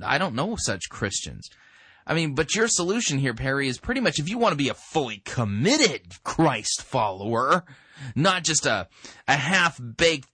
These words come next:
chintzy one who think, who isn't really part of the inner sanctum of the people who are really following Christ, then you need to, you know, oh boy.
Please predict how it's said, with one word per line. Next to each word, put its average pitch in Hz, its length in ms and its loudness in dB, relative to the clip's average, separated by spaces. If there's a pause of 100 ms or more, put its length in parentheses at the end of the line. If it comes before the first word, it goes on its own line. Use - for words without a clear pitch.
(100)
chintzy 175 560 2
one 143 280 2
who 147 140 2
think, 196 340 -4
who 185 180 0
isn't 190 300 0
really 175 240 0
part 160 280 0
of 147 60 -10
the 147 140 -6
inner 165 200 2
sanctum 160 520 2
of 123 120 -4
the - 80 -2
people 120 280 -2
who 139 200 2
are 120 80 0
really 175 640 2
following 113 520 -2
Christ, 110 420 0 (180)
then 143 200 0
you 196 100 4
need 180 220 0
to, 120 340 2
you 135 140 -2
know, 110 120 -4 (180)
oh 98 160 -12
boy. 82 440 -16